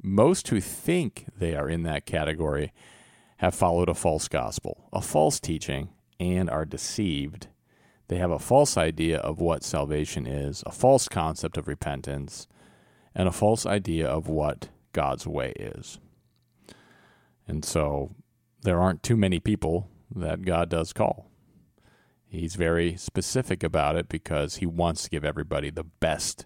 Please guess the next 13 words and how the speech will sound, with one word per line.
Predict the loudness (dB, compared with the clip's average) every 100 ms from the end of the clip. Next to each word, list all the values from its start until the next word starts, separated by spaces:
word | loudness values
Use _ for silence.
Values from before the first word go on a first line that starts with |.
| _
chance | -4 -4 -4 -8 -10
to | -4 -4
be | -4 -8 -10 -6
born | -4 -2
into | -2 0 0
his | 0 -2
family. | -2 -2 -6 -12 -18 _ _ -20 -20 -20 -20 -20 _ _
So | -4 0
it's | 0
done | 2 4 4
out | 4
of | 0 0
love. | 0 0 -4 -16